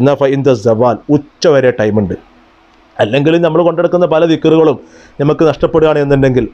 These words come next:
ഒരു ദിവസം ചെയ്യേണ്ട ദിക്റുകൾ നമുക്ക് നഷ്ടപ്പെടുകയാണെങ്കിൽ, ഇപ്പോൾ രാത്രിയിൽ ദിവസമായി കൊണ്ട് നമ്മൾ ചെയ്യുന്ന ഔറാദുകൾ, ആ, സ്വലാത്തുകൾ, അങ്ങനെയൊക്കെ ദിവസം നമ്മൾ ചെൽ-,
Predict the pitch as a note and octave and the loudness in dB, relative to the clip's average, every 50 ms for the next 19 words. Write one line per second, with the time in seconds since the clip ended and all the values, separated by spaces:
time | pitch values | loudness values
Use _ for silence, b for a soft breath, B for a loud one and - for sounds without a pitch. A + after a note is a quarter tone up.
0 | - B2 C#3 C#3 D3 D3 D3 D3 E3 D#3+ C#3+ D3 D3 D3+ D#3 D#3 D3+ C#3+ C#3 - | -2 -2 0 2 2 2 2 0 0 0 2 2 2 2 2 2 0 -2 0 0
1 | D#3 C#3+ D3 D#3 D#3+ E3+ D3 C#3+ C#3 D#3 D3 - - E3 C#3 D3 C#3+ D3 C#3+ C3+ | 0 2 2 2 2 2 0 0 0 0 -2 -2 -2 -2 -2 0 0 2 2 0
2 | B2+ C3 A#2 B B B B - C#3+ C#3 C3+ C3+ C3+ - D#3+ D#3 D#3+ D#3+ C#3 C3+ | 0 -2 -4 B B B B -4 -2 0 0 0 0 -2 -2 0 0 0 2 2
3 | C#3+ C#3 C3 - E3 D#3+ E3+ E3+ F3 F3 - F3+ E3+ E3+ E3 D#3 C3 D3 D3+ D3 | 2 2 2 0 0 0 0 0 0 0 -2 -2 -2 0 0 0 0 0 0 2
4 | C#3+ C#3 C3 B2+ C3+ C3+ B2 C3 B2+ B2 A2+ A2 G#2 B B B B B B - | 2 0 0 0 0 0 0 0 0 0 0 -2 -4 B B B B B B -2
5 | C#3+ D3 D3 C#3 D3+ C#3 C#3 C#3 C#3 C3+ - C#3 C3 C3+ B2+ A#2+ B2+ C3+ D3+ D#3+ | 0 0 0 0 0 0 2 0 0 -2 -2 0 2 2 2 2 2 2 2 2
6 | D#3 D#3+ E3+ D3+ D3 D3 D3 D3+ D#3+ D#3 - F#3+ F#3 F#3 F3+ E3+ E3+ E3 - D#3 | 2 2 0 -2 0 2 2 2 2 2 0 -2 0 0 0 0 0 0 -2 -2
7 | D3+ D#3 C#3 | -4 -4 -4